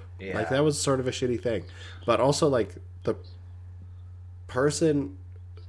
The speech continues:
Speaker 2: who, but, like, th-, there's, like, two people who sort of come to mind when I think about it. Both of whom also,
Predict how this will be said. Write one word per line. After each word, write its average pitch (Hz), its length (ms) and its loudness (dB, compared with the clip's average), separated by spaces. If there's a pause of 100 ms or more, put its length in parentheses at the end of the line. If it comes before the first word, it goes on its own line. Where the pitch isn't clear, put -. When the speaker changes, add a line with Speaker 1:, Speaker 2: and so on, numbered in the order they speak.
(680)
Speaker 2:
who, 110 680 2 (1600)
but, 123 160 2
like, 127 280 0 (100)
th-, - 140 -4
there's, 135 160 0
like, 143 160 -2
two - 180 0
people 110 300 0
who 113 60 4
sort 117 180 0
of 113 80 -2
come 120 180 0
to 120 60 -2
mind 120 260 0
when 120 100 -2
I 113 60 0
think 127 240 -6
about 139 220 -2
it. 143 180 0 (1200)
Both 165 300 10
of 143 140 4
whom 104 560 2 (2000)
also, 107 760 4